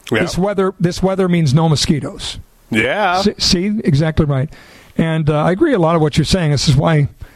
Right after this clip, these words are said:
Speaker 2: um, I think it's important for us to, to recognize, as the earlier caller did, hey, you know,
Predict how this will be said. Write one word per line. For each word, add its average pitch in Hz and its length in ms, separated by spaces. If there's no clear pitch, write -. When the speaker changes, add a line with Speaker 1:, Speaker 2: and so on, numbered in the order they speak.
Speaker 2:
um, 139 460
I 147 100
think 165 140
it's 151 120
important 160 360
for 160 100
us 135 100
to, 135 180
to 175 100
recognize, 151 640
as 139 200
the 151 100
earlier 165 240
caller 143 260
did, 143 200
hey, 175 180
you 165 80
know, 151 280